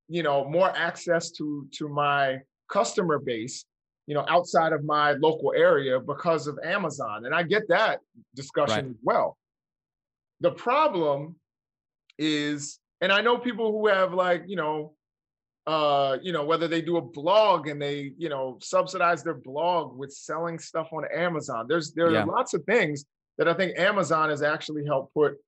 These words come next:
Speaker 1: a little bit of money in people's pockets. Just like, you know, when people, the boogeyman was Walmart at one point. And there's also good things to Walmart as well. Uh, Walmart hires people that were considered unemployable or outside of the, the labor force.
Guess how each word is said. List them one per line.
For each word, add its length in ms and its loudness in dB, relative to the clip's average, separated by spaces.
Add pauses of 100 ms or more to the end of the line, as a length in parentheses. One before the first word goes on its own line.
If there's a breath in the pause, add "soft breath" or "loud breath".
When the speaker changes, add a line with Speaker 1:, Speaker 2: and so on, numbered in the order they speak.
(220)
Speaker 1:
a 40 -4
little 220 8
bit 160 4
of 80 2
money 300 0
in 60 -4
people's 340 -8
pockets. 440 -2
Just 260 -6
like, 240 2 (360)
you 120 -2
know, 180 4
when 180 0
people, 500 -2
the 120 -2
boogeyman 580 2
was 140 -8
Walmart 520 2
at 100 -6
one 280 -10
point. 240 -8 (400)
And 280 2
there's 200 2
also 480 2 (260)
good 320 2
things 300 0
to 80 -2
Walmart 580 2
as 140 -6
well. 420 0 (340)
Uh, 300 2
Walmart 640 2
hires 580 2
people 340 -12
that 180 2
were 100 -6
considered 560 -6
unemployable 680 -4
or 200 -2
outside 480 -6
of 140 -8
the, 180 0 (460)
the 80 0
labor 320 2
force. 460 -14